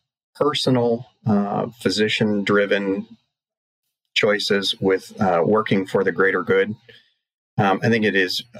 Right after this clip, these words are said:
always making sure that you focus on the patient. Um, o-, obviously, that is your primary goal. Yes, there may be some, uh, business constraints that, uh, have a negative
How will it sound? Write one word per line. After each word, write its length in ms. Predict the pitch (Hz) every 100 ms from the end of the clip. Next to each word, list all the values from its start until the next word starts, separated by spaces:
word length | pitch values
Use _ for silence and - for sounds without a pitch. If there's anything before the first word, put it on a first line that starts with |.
| - -
always 380 | 113 117 113 104
making 300 | 101 101 98
sure 200 | - 101
that 140 | 98
you 100 | 98
focus 380 | - 98 - -
on 140 | 98
the 60 | 87
patient. 500 | 107 98 - 87 - _ -
Um, 380 | 98 92 90 - -
o-, 80 | - -
obviously, 400 | 104 107 - 98
that 220 | 98 98
is 180 | 92 -
your 120 | 87
primary 460 | - 104 104 90 90
goal. 460 | 92 90 90 87 _ _ _ _
Yes, 440 | - 104 104 - -
there 240 | 107 101 95
may 160 | 95
be 220 | 98 98
some, 520 | 95 104 95 92 90 - -
uh, 140 | 87
business 420 | 90 98 98 95
constraints 760 | - 92 - 107 98 95 - - -
that, 280 | 101 85 - _ _
uh, 480 | 113 101 - - 104 -
have 180 | - 101
a 40 |
negative 380 | 90 95 95 92